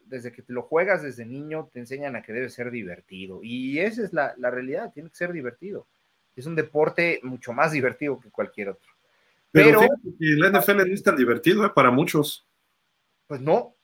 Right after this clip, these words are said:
Speaker 1: porque
Speaker 2: siquiera en
Speaker 1: como es
Speaker 2: college.
Speaker 1: profesional, pierde un poquito eso, ¿no?
Speaker 2: Y te digo, ni siquiera en el college,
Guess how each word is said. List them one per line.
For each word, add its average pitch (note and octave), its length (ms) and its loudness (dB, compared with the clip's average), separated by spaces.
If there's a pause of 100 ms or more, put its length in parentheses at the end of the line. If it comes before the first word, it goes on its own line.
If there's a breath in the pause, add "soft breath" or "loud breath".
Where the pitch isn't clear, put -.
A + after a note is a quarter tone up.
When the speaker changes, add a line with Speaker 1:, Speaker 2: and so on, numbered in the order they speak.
(100)
Speaker 1:
porque D3+ 180 6
Speaker 2:
siquiera - 300 4
en D#3+ 60 -2
Speaker 1:
como G3+ 180 0
es G#3 80 4
Speaker 2:
college. - 180 2
Speaker 1:
profesional, D3+ 800 -4 (2000)
pierde D#3 280 4
un D#3 80 -8
poquito C#3 380 -10
eso, A2 240 -14
¿no? G#2 200 -18 (840)
Speaker 2:
Y C3+ 140 2
te C3+ 100 6
digo, E3 160 6
ni D3 100 6
siquiera D3+ 280 6
en F3+ 60 6
el C3+ 120 0
college, F3 420 4